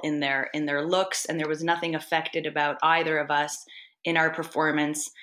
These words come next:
um, in terms of, like, you know, uh, perhaps making us appear more appealing than we should, or so that's another thing. Like, you, um,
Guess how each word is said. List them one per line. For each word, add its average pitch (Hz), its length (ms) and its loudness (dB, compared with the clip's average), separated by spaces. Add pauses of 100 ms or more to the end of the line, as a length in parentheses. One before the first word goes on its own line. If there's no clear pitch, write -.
(240)
um, 139 400 2
in 160 140 0
terms 160 300 2
of, 147 120 -2
like, 147 280 0 (260)
you 156 180 -2
know, 139 320 0 (800)
uh, - 460 2 (1040)
perhaps 160 420 0
making 160 400 0
us 151 300 -2 (500)
appear 160 460 0
more 151 220 2
appealing 147 600 0
than 139 420 -2
we 160 160 -2
should, 156 720 2
or 135 480 0 (320)
so - 300 0 (400)
that's 190 240 2
another 185 280 4
thing. - 220 -4
Like, - 240 0
you, 160 200 -8 (720)
um, 139 440 0